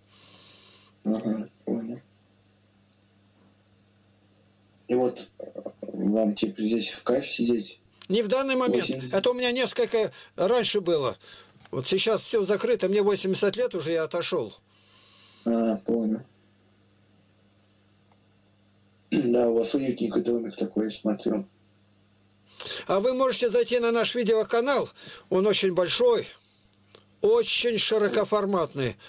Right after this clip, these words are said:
Speaker 1: Какой?
Speaker 2: Называется «Во свете Библии».
Speaker 1: Ща посмотрю, не переключайтесь.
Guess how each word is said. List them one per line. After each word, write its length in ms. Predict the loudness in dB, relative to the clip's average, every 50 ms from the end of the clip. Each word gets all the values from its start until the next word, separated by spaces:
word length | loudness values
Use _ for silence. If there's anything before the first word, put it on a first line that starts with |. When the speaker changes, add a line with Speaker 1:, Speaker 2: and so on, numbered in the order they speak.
| -20 -20 -20 -20 -20 _ _
Speaker 1:
Какой? 180 | -16 -14 -12 -6
Speaker 2:
Называется 600 | -2 0 2 2 2 2 2 2 2 2 0 0 2
«Во 100 | 2 2
свете 340 | 2 2 2 2 2 0
Библии». 500 | 0 2 0 0 2 0 0 0 0 -2 -4 -10 -20 -20 -20 _ _ _ _ _ _ -20 -20 _ _ _ -20 -20 -20 -20 _ _ _ _ _ _ _ -20 -20 -20 -20 -20 -20 -18 -10
Speaker 1:
Ща 260 | -4 -2 0 2 0 0
посмотрю, 560 | -2 -2 0 0 2 0 0 0 0 0 0
не 120 | -2 -2
переключайтесь. 720 | -2 -2 -2 0 0 0 2 2 0 0 -2 -6 -10 -10